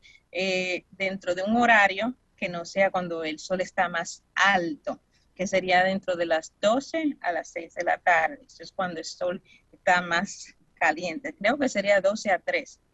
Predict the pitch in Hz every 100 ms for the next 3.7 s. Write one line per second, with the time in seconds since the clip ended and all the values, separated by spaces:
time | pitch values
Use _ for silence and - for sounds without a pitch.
0 | _ _ - 220 233 233 240 233 226 226
1 | 233 233 - _ - 185 185 - 226 -
2 | 208 196 - - 170 160 - 170 175 165
3 | - - 226 233 170 -